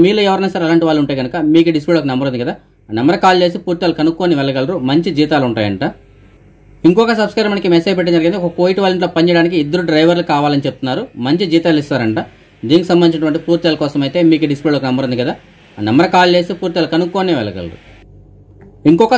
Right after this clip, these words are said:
సబ్స్క్రైబర్ మనకి దోహా ఏరియా నుంచి మెసేజ్ పెట్టడం జరిగింది. ఒక కువైట్ వాళ్ళ ఇంట్లో పనిచేయడానికి క్లీనింగ్ కోసం అని చెప్పేసి ఒక వర్కరు, అలాగే వంట కోసం అని చెప్పేసి ఒక వర్కర్ కావాలని చెప్తున్నారు, మంచి జీతాలు ఇస్తారంట, అలాగే చిన్న ఫ్యామిలీ అని చెప్తున్నారు. దీనికి సంబంధించినటువంటి పూర్తి వివరాల కోసం అయితే మీకు డిస్ప్లేలో ఒక నెంబర్ ఉంది కదా, ఆ నెంబర్ కాల్ చేసి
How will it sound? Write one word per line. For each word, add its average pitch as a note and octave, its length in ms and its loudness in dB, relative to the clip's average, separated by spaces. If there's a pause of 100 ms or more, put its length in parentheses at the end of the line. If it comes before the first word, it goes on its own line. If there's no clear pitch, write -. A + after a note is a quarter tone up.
సబ్స్క్రైబర్ G#3+ 340 -2
మనకి G3 200 -2 (180)
దోహా F3+ 320 2
ఏరియా F3+ 180 2
నుంచి E3 220 0
మెసేజ్ E3 240 0
పెట్టడం D3+ 200 -2
జరిగింది. D3+ 260 -2
ఒక E3 140 -4
కువైట్ E3 260 2
వాళ్ళ D#3+ 120 2
ఇంట్లో D#3 220 -2
పనిచేయడానికి D3+ 480 0 (440)
క్లీనింగ్ A#3 300 2
కోసం G#3 200 -2
అని F#3+ 120 2
చెప్పేసి F3 300 0 (120)
ఒక D#3 160 -4
వర్కరు, D#3+ 300 0 (100)
అలాగే C#3+ 260 0
వంట D#3+ 240 2
కోసం F#3+ 240 0
అని D#3+ 100 4
చెప్పేసి D3 300 -4
ఒక D#3+ 160 -4
వర్కర్ B2 320 -4
కావాలని B2+ 340 0
చెప్తున్నారు, A#2 340 -2 (500)
మంచి E3 260 2
జీతాలు F3 280 2
ఇస్తారంట, C#3+ 380 -2
అలాగే D3+ 260 -2
చిన్న F3+ 240 0
ఫ్యామిలీ E3 300 2
అని D3+ 100 -2
చెప్తున్నారు. B2+ 400 -4 (400)
దీనికి E3+ 260 -2
సంబంధించినటువంటి E3 520 0
పూర్తి E3 180 2
వివరాల D3 200 0
కోసం C#3+ 220 -2
అయితే C#3 120 -2 (100)
మీకు D3 220 0
డిస్ప్లేలో C#3 260 -2
ఒక B2 80 -8
నెంబర్ A#2+ 200 -2
ఉంది A2+ 140 -2
కదా, D3 120 -2 (440)
ఆ G#2 120 -12
నెంబర్ C3+ 240 0
కాల్ D#3+ 200 4
చేసి E3 160 0